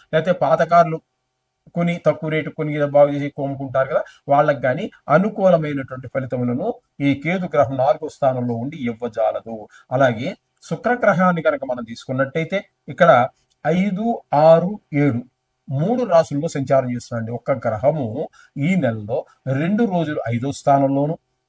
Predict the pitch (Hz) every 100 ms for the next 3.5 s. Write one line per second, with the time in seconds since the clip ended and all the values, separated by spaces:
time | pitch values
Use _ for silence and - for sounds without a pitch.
0 | _ 147 175 202 202 190 180 156 143 165
1 | 175 - 160 151 151 123 - _ _ _
2 | _ _ _ _ _ _ _ _ _ _
3 | 131 139 135 120